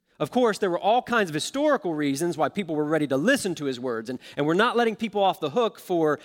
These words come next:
acting upon and believing those words, but it was Hitler's words, his speeches, his writings, his propaganda, that were the spark that lit all those dry branches.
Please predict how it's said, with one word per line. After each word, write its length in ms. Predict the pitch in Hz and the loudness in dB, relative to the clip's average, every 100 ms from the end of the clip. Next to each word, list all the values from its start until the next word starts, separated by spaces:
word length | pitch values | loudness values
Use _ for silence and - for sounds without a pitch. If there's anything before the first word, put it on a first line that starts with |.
| - - | -12 0
acting 400 | 196 220 208 170 | 2 2 0 -2
upon 320 | 151 156 139 | 0 0 2
and 100 | 135 | 0
believing 480 | 139 156 240 196 160 | 0 0 0 0 0
those 220 | 139 120 | -2 -6
words, 380 | 123 117 104 107 | -6 -6 -6 -10
but 520 | 127 269 190 196 - _ _ _ | -4 0 2 0 -4 _ _ _
it 140 | - 208 | -4 -2
was 180 | 185 - | -2 -2
Hitler's 400 | 247 202 165 135 | -4 -4 -6 -4
words, 560 | 147 233 185 170 196 | 0 2 2 0 -2
his 120 | 139 | -6
speeches, 420 | - - 208 220 135 | -6 -6 -4 -4 -6
his 160 | 120 | -4
writings, 380 | 165 196 202 151 | 0 0 0 -4
his 80 | 127 | -6
propaganda, 840 | - 196 196 175 165 160 160 165 - _ _ - | -2 -2 -2 -4 -2 -2 -2 -2 -6 _ _ -4
that 180 | 151 151 | -4 0
were 180 | 156 | -2
the 180 | 139 123 | -2 -4
spark 760 | - - - - 226 165 147 - - _ | -4 -6 -6 -2 2 2 -2 -10 -20 _
that 240 | 131 135 131 | -4 -4 -2
lit 380 | 143 190 202 - | 0 2 2 -2
all 200 | 143 151 | -4 -2
those 180 | 151 | -2
dry 280 | 117 139 135 | -2 0 0
branches. 640 | 123 135 127 120 101 104 | 0 0 0 -2 -10 -18